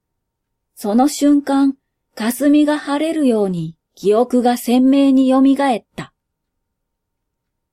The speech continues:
どうしようもなく落ち込んで、酒に酔って電話ボックスに入ったっけ。もっと大人になった自分に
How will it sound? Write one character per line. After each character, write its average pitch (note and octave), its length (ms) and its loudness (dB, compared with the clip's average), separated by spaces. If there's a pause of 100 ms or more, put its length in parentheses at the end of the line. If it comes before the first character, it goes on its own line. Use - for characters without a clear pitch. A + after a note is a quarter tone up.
(720)
ど G#3 220 0
う B3 60 0
し B3 240 -4
よ C4 180 2
う C4 60 2
も C4 160 2
な C4+ 140 2
く A3 180 -6
落 - 260 -8
ち - 20 -20
込 A3+ 180 -2
ん A3+ 100 2
で、 A3 260 -6 (560)
酒 F3+ 380 -4
に A#3 180 2
酔 B3 140 2
っ B3 40 -6
て F3+ 400 -10 (380)
電 G3+ 240 -2
話 C4 160 2
ボ D4 120 0
ッ D4 60 -10
ク - 140 -8
ス G#3 160 -8
に F#3 160 -4
入 A3 280 -6
っ B3+ 60 -10 (120)
た G#3 100 -8
っ F3+ 80 -18 (100)
け。 D3+ 300 -18 (2000)
も G#3 180 -2
っ B3 160 -6
と F3 220 0
大 G3+ 80 -2
人 A#3+ 300 0
に B3+ 180 4
な B3+ 120 2
っ B3+ 60 -8
た G3 140 -6
自 F3+ 220 -8
分 G#3 260 -2
に G#3+ 320 -4